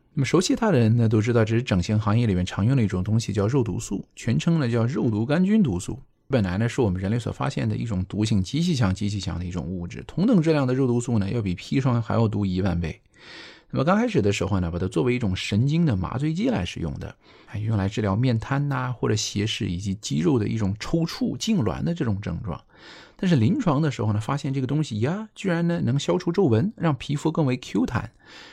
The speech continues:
于是呢，跟它相关的整容手术就应运而生了。好，那么这是这篇文章核心的这个知识点。那我看到这个新闻呢，马上就能想到一个经济学上的这个说法，叫口红经济学。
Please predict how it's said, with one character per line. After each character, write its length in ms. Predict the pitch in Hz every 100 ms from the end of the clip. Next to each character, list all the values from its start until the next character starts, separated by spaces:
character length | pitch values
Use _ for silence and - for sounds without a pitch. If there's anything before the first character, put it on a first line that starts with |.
| - -
于 100 | 117
是 160 | 123
呢， 100 | 95
跟 120 | 98
它 80 | 95
相 240 | 104 107 110
关 120 | 104
的 80 | 98
整 240 | - 82
容 160 | 82 85
手 200 | 82 82
术 160 | 90
就 100 | 90
应 220 | 85 90
运 140 | 85 85
而 140 | 80
生 160 | - -
了。 180 | 90 110 _ _ _ _ _ _ _
好， 180 | - 78
那 80 | 101
么 80 | 117
这 100 | 131
是 140 | 113
这 40 | 131
篇 160 | 139
文 160 | 131 147
章 300 | 151 147 - 156
核 180 | - 120
心 200 | 156 131
的 80 |
这 100 | 113
个 80 | 98
知 160 | 90 147
识 140 | 254
点。 180 | 220 - - _ -
那 280 | 110 92
我 200 | 92 104
看 160 | 104 277
到 120 | -
这 80 | 277
个 80 | 156
新 160 | 208
闻 100 | 180
呢， 140 | 139 156
马 240 | 127 -
上 100 | 143
就 100 | 156
能 80 | 156
想 220 | - 85
到 140 | 104 110
一 120 | 120
个 80 | 117
经 160 | 180
济 120 | 196
学 160 | 120 104
上 160 | 120 107
的 100 | 101
这 140 | 101
个 80 | 90
说 180 | 175 190
法， 140 | 101
叫 100 | 101
口 320 | - - 87
红 240 | - 98 123
经 140 | 143
济 180 | 147 143
学。 340 | - 104 127